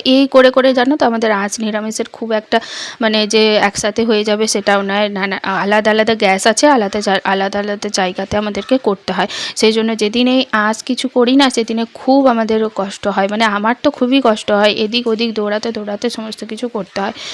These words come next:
তো আজকে এই রান্না বান্না করব, মাছের ঝোল করব। তো সেই জন্য আজকে মাছ আর টমেটো এগুলো সব বাবাকে আনতে বলেছিলাম, বাবা আগেই নিয়ে চলে এসেছে।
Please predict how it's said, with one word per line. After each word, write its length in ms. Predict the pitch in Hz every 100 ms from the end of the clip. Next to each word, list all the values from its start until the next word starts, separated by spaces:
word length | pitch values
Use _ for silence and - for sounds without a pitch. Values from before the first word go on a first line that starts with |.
| - -
তো 80 | 311
আজকে 320 | 302 262 285
এই 160 | 285 277
রান্না 380 | 226 208 226 247
বান্না 260 | 262 254 262
করব, 520 | 226 220 220 226 247
মাছের 380 | 240 208 196 226
ঝোল 320 | 220 226 208 208
করব। 420 | 214 214 220 294 - - - -
তো 360 | 214 208 208
সেই 180 | 202 208
জন্য 280 | 208 208 214
আজকে 640 | 214 208 202 202 214 208 202 202
মাছ 420 | 202 196 190 202 220
আর 100 | 220
টমেটো 440 | 202 202 196 214 208
এগুলো 380 | 196 208 208
সব 300 | 202 214 202
বাবাকে 260 | 190 196 208
আনতে 280 | 202 196 202
বলেছিলাম, 440 | 208 196 247 269
বাবা 280 | 240 190 190
আগেই 280 | 185 196 220
নিয়ে 240 | 202 196
চলে 240 | 196 180 202
এসেছে। 360 | - 220 320